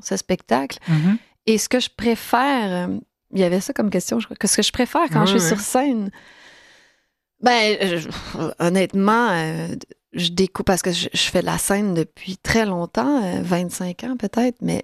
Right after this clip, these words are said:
Speaker 1: euh, l'aspect de faire rire les gens, ça, c'est magique, ça, c'est exceptionnel, c'est un high, euh,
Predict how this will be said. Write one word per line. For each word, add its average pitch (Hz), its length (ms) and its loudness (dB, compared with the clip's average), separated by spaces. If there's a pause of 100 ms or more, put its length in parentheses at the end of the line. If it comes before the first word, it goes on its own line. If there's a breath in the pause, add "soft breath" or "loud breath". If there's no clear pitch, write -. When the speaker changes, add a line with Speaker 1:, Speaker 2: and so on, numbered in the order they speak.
Speaker 1:
euh, 160 140 2
l'aspect 175 540 0
de 160 180 0 (140)
faire 165 360 -2
rire 240 360 0
les 175 240 -2
gens, 240 260 2 (640)
ça, - 280 0
c'est - 760 -6 (440)
magique, 175 520 0
ça, 202 200 -2
c'est 190 220 -6
exceptionnel, 175 720 -2
c'est 160 220 0
un 160 160 2
high, 185 400 2
euh, 165 280 -2